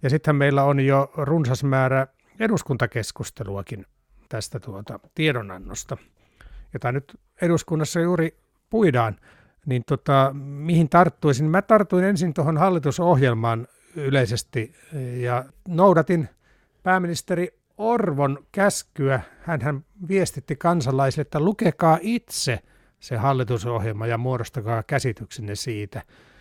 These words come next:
Siinä oli vähän se viesti, että ei pidä uskoa kaikkea, mitä joku muu sanoo, että kannattaa itse lukea. Ja mehän tietysti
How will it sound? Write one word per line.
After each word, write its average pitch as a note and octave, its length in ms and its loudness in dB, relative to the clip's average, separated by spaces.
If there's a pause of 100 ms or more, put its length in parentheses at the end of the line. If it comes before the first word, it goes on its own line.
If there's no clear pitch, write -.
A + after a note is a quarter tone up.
(240)
Siinä B2+ 240 -4
oli C3+ 120 0
vähän D3+ 200 4
se C3+ 120 -2
viesti, D#3 380 0
että C3 200 -6
ei B2 120 -2
pidä C3+ 220 -2
uskoa C3+ 500 -4 (300)
kaikkea, C3+ 380 -4
mitä A#2 280 -2 (220)
joku C3+ 200 -8
muu D3 260 -2
sanoo, C#3+ 400 -2
että - 180 -16
kannattaa D3 380 -4
itse F#3+ 340 -6
lukea. C#3 280 -2
Ja D3 80 -2
mehän D#3 260 2
tietysti D#3 520 -4